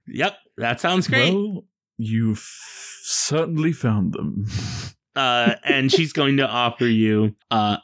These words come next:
Speaker 1: enough cry to give you each,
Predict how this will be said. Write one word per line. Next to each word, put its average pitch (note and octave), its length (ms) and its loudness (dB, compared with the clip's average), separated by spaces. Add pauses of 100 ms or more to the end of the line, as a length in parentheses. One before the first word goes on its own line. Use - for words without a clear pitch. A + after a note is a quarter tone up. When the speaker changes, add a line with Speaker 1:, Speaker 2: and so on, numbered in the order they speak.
Speaker 1:
enough A#2+ 680 0 (320)
cry B2 680 2 (380)
to G#2+ 380 4
give G#2 280 2
you G#2 460 2 (140)
each, G#2 380 0